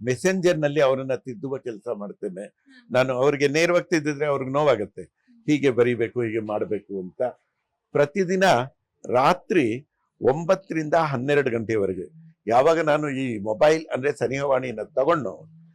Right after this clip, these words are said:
ಆವತ್ತಿಂದ ಪ್ರತಿದಿನ ರಾತ್ರಿ ಒಂಬತ್ತರಿಂದ ಹನ್ನೆರಡು ಗಂಟೆಯವರೆಗೆ ನಾನು ಎದ್ದಿರ್ತೇನೆ.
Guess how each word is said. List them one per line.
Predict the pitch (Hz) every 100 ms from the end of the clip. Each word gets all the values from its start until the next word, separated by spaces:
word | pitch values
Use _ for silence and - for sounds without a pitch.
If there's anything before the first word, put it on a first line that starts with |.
| _ -
ಆವತ್ತಿಂದ | 123 143 190 - 170 165
ಪ್ರತಿದಿನ | 165 135 - 170 156 160
ರಾತ್ರಿ | 143 135 151
ಒಂಬತ್ತರಿಂದ | 135 117 143 160 165 151 139
ಹನ್ನೆರಡು | 151 131 123 147 147
ಗಂಟೆಯವರೆಗೆ | 127 117 120 104 98 147 - _ _ _
ನಾನು | 107 110
ಎದ್ದಿರ್ತೇನೆ. | 104 95 101 - 85 80